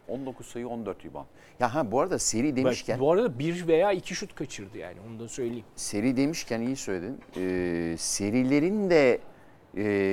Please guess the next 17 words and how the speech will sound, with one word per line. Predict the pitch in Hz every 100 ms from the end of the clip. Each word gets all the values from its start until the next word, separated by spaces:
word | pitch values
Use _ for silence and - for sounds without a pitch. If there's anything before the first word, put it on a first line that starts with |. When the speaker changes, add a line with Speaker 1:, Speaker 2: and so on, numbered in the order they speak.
| 95 92 92 90
Speaker 1:
yaşandığı, | 101 - 98 92
maç | 101 -
içi | 143 139
serilerin | - 120 120 117 139 175
de | 151
çok | - - 127 - -
Speaker 2:
<clears throat> |
Speaker 1:
fazla | - 113 101 113
Speaker 2:
Değil | 117
mi? |
Speaker 1:
yaşandığı | 104 - 165 180 -
Speaker 2:
İnişler | 117 101 123 131
Speaker 1:
bir |
final | 120 113 107
Speaker 2:
çıkışlar. | - 98
Speaker 1:
serisi. | 90 -
Speaker 2:
Evet. | 85